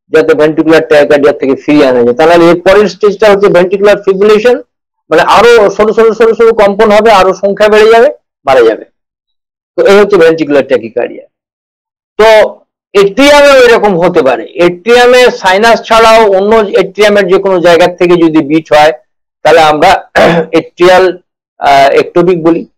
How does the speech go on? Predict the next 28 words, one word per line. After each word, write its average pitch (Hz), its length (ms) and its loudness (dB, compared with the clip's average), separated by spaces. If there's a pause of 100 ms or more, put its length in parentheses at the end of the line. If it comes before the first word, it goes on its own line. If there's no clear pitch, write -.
(1600)
বা - 80 -2
এট্রিয়ামটা 240 640 0
যেহেতু 254 360 2
ventricular 226 720 2
ওপরে 233 320 2
থাকে, 208 440 -2
তাহলে 190 300 0
সেগুলোকে 202 500 -2
আমরা 196 300 0 (540)
আর 165 120 2
একটা 214 300 -2
ক্যাটাগরিকে 190 720 0
supraventricular 175 1160 0
বলি। 131 320 -2
দেখবেন 170 340 -2 (120)
এসভিটি, 190 600 0 (880)
কোন 190 200 0
কোন 214 140 2 (100)
ইসিজিতে 214 460 -2
লেখা 208 260 0
থাকে 202 340 -4
এসভিটি, 202 540 0 (140)
এখানেও 208 300 2
আপনাদের 202 280 0
লেখা 190 300 2
আছে 160 180 0
বইয়ে 143 280 0 (260)
এসভিটি। 165 600 0